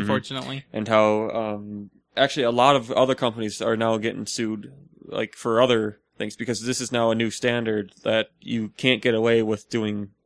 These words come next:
Speaker 2: shady things and extending what should be limited by distance.
Speaker 1: I feel
Speaker 2: Either
Speaker 1: like
Speaker 2: way.
Speaker 1: you said a lot of things there.
Speaker 2: And nothing, it's just, it's gone. And so Aereo has a new plan for the next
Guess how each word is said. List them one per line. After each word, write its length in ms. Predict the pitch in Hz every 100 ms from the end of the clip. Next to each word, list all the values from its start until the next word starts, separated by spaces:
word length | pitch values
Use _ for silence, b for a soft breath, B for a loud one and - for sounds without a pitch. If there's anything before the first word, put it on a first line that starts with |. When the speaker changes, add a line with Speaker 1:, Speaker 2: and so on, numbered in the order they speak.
| _
Speaker 2:
shady 400 | - - 120 107
things 460 | 101 110 98 - -
and 140 | 117
extending 760 | 113 - - 127 113 107 104 87
what 240 | - 113 -
should 420 | - - - 104
be 280 | 117 110 117
limited 520 | 120 120 113 - 104 -
by 120 | 107
distance. 540 | 110 - 104 - - - b b b b _ _ -
Speaker 1:
I 60 | 165
feel 320 | - - 247
Speaker 2:
Either 80 | 202
Speaker 1:
like 160 | 220 214
Speaker 2:
way. 40 |
Speaker 1:
you 80 | 196
said 180 | - 180
a 40 |
lot 180 | 160 160
of 80 | 165
things 300 | 165 160 156
there. 240 | 156 139
Speaker 2:
And 80 | 135
nothing, 300 | 156 170 170
it's 420 | 175 170 156 180 160
just, 380 | 180 - _ - _ -
it's 340 | - 127 135 -
gone. 280 | 160 120 117
And 100 | 127
so 460 | 156 139 135 127 - - _ -
Aereo 380 | 156 170 160 139
has 140 | 139
a 60 | 123
new 100 | 131
plan 380 | - 107 - -
for 160 | - 120
the 80 | 113
next 380 | 110 - -